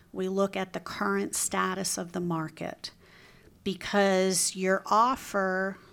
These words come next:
that you craft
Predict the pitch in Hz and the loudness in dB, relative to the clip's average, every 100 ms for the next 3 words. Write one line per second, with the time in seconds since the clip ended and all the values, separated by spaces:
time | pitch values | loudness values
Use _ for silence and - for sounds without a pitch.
0 | - 190 190 180 185 185 185 190 - - | -8 -8 -6 -6 -4 -4 -6 -8 -16 -20
1 | - - - - 269 269 233 208 208 - | -20 -16 -12 -4 0 2 4 4 4 -2
2 | - - | -10 -10